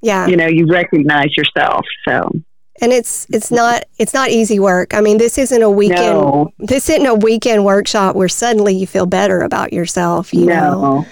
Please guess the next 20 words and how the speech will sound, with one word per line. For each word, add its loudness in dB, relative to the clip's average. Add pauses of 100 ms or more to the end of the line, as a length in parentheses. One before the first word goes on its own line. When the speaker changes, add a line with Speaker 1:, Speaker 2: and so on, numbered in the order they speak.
(380)
Speaker 1:
I 0
worked 2
Speaker 2:
No. 0
Speaker 1:
with -2 (120)
one 2
woman 2
recently, -2
and -4
I -2
mean, 2
she's -6
just, -6
she's -6
a -6
gorgeous -6
woman. -4
She's -8
beautiful. -2
Speaker 2:
Mm-hmm. 2
Speaker 1:
And -4